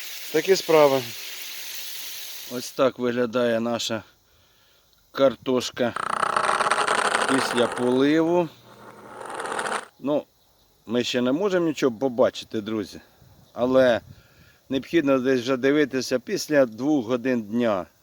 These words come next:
Вдень передають десь плюс п'ятнадцять. І воно буде вже дуже видно буде. Рівень пошкодження. Тому чекаємо.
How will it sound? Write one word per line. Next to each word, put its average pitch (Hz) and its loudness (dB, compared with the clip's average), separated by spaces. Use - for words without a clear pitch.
Вдень 135 0
передають 127 2
десь 120 -4
плюс 139 -6
п'ятнадцять. 160 -2
І - -14
воно 160 0
буде 139 0
вже 131 2
дуже 131 0
видно 123 0
буде. 101 -6
Рівень 131 2
пошкодження. 139 0
Тому 131 0
чекаємо. 117 2